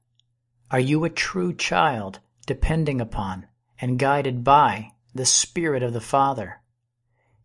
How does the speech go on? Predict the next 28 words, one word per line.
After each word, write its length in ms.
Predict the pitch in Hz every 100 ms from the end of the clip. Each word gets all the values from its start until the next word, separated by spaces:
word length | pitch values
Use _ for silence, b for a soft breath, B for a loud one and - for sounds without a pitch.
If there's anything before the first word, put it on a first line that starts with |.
| _
Can 120 | 139
you 80 | 143
not 260 | 139 139 -
see 240 | - 156
your 220 | 147 135
way 380 | 123 135 170 151
except 400 | 117 - 139 -
he 220 | - 165
makes 380 | 165 135 131 -
it 100 | 127
known 320 | 127 117 113 117
to 200 | - 170
you? 320 | 147 113 - - _ _ _ _ _ _
Are 100 | 113
you 260 | 120 139 160
a 60 |
follower 760 | 151 - - 135 147 160 147 156
of 240 | 147 127
the 80 | 123
spotless 760 | - - - 123 123 127 120 -
Lamb 480 | 110 110 123 147 - _ _
in 140 | 151 135
the 80 | 123
same 400 | - 147 147 131
Spirit 600 | - - 175 170 127 120
wherein 320 | 117 117 117
he 140 | 117
walked? 540 | 113 104 101 - -